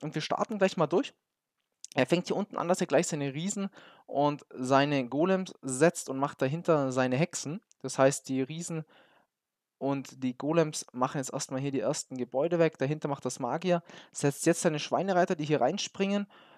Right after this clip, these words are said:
Ähm, kriegen sie es mit einer Riesenbombe zu tun, aber sie haben's noch geschafft, äh, mit Hilfe der Golems, dass jetzt die Clanburg gelockt wird. Und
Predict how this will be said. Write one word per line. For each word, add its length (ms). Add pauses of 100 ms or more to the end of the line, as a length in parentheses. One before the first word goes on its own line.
Ähm, 200
kriegen 180
sie 80
es 80
mit 80
einer 80
Riesenbombe 420
zu 100
tun, 280
aber 220
sie 160
haben's 240
noch 160
geschafft, 440
äh, 160
mit 160
Hilfe 240
der 120
Golems, 320
dass 120
jetzt 160
die 60
Clanburg 580
gelockt 460
wird. 180 (800)
Und 440